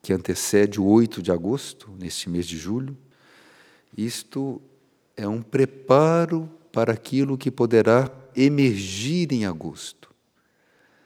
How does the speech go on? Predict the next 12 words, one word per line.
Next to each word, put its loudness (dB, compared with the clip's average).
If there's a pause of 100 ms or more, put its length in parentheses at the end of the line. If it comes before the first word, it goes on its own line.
(280)
É 0
um -2 (140)
fechamento 0
dessa 2
semente -4 (240)
que -8
germina 0
em 0
agosto. -8
Então, -4 (340)
são -2
realmente 2